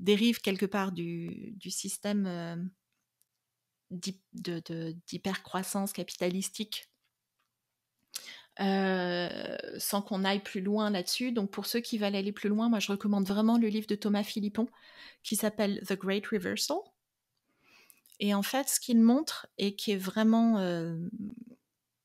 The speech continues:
fascinant, c'est que, euh, il montre que autant les États-Unis, euh, qui étaient historiquement, euh,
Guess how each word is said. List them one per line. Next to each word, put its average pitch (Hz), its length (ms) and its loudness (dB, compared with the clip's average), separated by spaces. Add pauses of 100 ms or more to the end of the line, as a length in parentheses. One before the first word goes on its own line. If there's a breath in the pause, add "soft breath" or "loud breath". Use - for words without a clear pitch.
(440)
fascinant, 220 640 2 (800 loud breath)
c'est - 280 0
que, 269 400 0 (160)
euh, 214 520 -2 (560)
il 240 100 8
montre 254 300 4
que 240 220 -2
autant 262 320 0
les 226 220 4
États-Unis, 226 840 4
euh, 196 320 -4 (260)
qui - 80 -4
étaient 214 160 0
historiquement, 220 840 2 (220)
euh, 185 320 -4